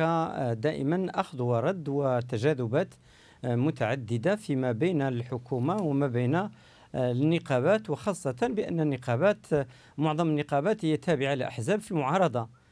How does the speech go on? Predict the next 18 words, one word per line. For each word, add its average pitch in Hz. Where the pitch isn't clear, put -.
لذلك 143
فهي 170
تدافع 165
عن 190
القضايا 147
التي 151
تريد 185
أن 165
تكسب 165
بها 131
أوراق 151
أمام 165
الناخبين 165
في 196
ال-، 147
في 127
الانتخابات 139
ال-، 151